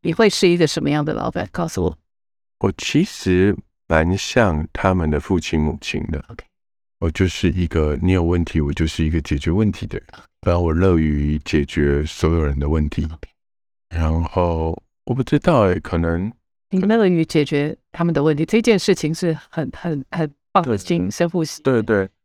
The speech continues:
Speaker 1: 我要，我要你多待在这。当你没那个念头的时候，当他们来找你，跟你讲今天工作怎么样啊，
Speaker 2: 嗯。
Speaker 1: 客户怎么样，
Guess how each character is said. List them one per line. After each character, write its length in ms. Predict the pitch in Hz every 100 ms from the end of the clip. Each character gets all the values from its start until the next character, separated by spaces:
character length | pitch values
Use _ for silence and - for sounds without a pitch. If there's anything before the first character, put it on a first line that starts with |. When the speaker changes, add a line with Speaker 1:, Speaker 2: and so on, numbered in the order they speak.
| _
Speaker 1:
我 80 | -
要， 80 | 170
我 100 | 190
要 80 | 226
你 120 | 226
多 200 | 165 220
待 180 | 220 214
在 160 | 214
这。 240 | 190 196 165
当 180 | 220 233
你 60 |
没 160 | 170 170
那 80 | 202
个 120 | 185
念 180 | 190 175
头 200 | 160 160
的 120 | 160
时 160 | -
候， 200 | 165 175 165 _ _
当 160 | 185
他 120 | 185
们 100 | 190
来 160 | 170 156
找 260 | - 151 160
你， 240 | 165 165 - _
跟 100 | 180
你 100 | 175
讲 220 | 165 151
今 160 | 160 175
天 120 | 180
工 120 | 170
作 120 | 170 165
怎 100 | 151
么 60 |
样 220 | 113 175 170
啊， 100 | 160
Speaker 2:
嗯。 40 |
Speaker 1:
客 160 | - 175
户 160 | 165
怎 120 | 165 165
么 80 |
样， 120 | 170